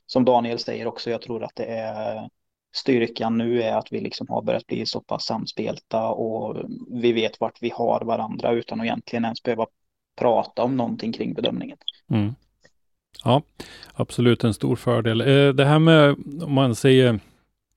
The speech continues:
Speaker 2: respekten från, från förarna då, är det, ser ni någon skillnad i det? Ja, m-,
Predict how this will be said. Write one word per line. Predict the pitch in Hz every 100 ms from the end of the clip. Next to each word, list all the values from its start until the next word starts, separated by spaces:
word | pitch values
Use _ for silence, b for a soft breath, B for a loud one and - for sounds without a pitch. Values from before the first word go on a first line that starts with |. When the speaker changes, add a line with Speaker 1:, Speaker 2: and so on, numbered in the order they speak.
| _ _ _ -
Speaker 2:
respekten | 147 131 131 - 151 - - - 123
från, | - 131 123 117 113 - B B
från | - 127 120
förarna | - 143 151 196 131 107
då, | 107
är | 110 113 117
det, | 117 107
ser | - 120
ni | 120
någon | 117 113
skillnad | - 123 120 120 123
i |
det? | 123 151
Ja, | 120 107 113
m-, | 107 117 127 127 131